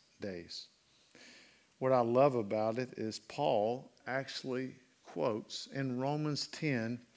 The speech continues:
uh, he, uh, uh, verse twenty-one. He says, "Everyone who calls on the name of the Lord shall be saved." Paul says that in Romans ten, but I absolutely,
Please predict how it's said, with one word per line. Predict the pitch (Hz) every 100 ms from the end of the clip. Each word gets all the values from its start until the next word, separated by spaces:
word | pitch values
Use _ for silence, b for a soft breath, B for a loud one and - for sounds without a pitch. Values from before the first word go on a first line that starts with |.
| B B B B B -
uh, | 123 117 110 110
he, | 110 127
uh, | 135 131 - - 120 110 110 - - -
uh, | 117 107 95 90
verse | 110 127 -
twenty-one. | - 131 127 120 120 113 98 - _ _ b b b b b _ _ -
He |
says, | 127 - 127 120
"Everyone | 127 143 139 131
who | 127
calls | - 123 123 131 123
on | 131
the | 127
name | 127 131 135
of |
the | 135
Lord | 131 120 113 110
shall | - 123 110
be | 110
saved." | 107 - 113 -
Paul | 156 170
says | - 170 151
that | 143
in | 143
Romans | 143 143 127
ten, | - 143 123
but | 117 117 -
I | 127 123 -
absolutely, | 131 135 135 - 135 123 127 123 110 110